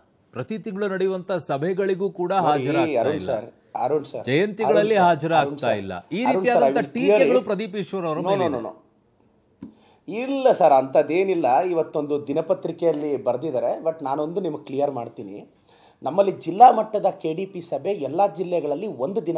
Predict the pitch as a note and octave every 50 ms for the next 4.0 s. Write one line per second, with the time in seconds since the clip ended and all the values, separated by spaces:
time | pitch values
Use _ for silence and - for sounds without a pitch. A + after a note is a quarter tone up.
0 | D3 C3 A#2+ A#2+ A2+ G2+ G#2 F#2+ G2 A2 F3+ - - - - - _ - B2+ C3
1 | C#3+ G#3 B3 B3+ B3 F3 E3 G3+ F3 F3+ D#3+ D#3 G3+ A#3+ A#3 - A#3+ G#3+ F3 G3
2 | E3+ F#3 F3 - - D3+ E3 G#3 G3+ F#3+ F#3+ B3 D4 D#4 - E3+ E3 E3 D3 C3+
3 | A#2+ A#2+ B2 B2 - C#3+ D3 - F#3+ F#3+ G3+ G3 F3 E3 E3+ E3+ E3 D#3+ D#3